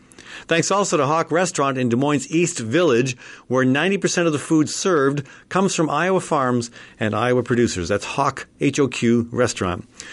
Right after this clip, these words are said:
Thanks also to Story County Veterinary Clinic.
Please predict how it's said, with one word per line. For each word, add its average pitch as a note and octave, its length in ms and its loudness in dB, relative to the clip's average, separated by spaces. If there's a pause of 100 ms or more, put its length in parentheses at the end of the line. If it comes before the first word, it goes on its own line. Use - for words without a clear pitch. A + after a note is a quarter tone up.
(320)
Thanks D3 240 0
also F#3+ 240 2
to C3+ 80 0
Story G3+ 260 0
County E3+ 280 0
Veterinary D3+ 540 0
Clinic. E3 500 -2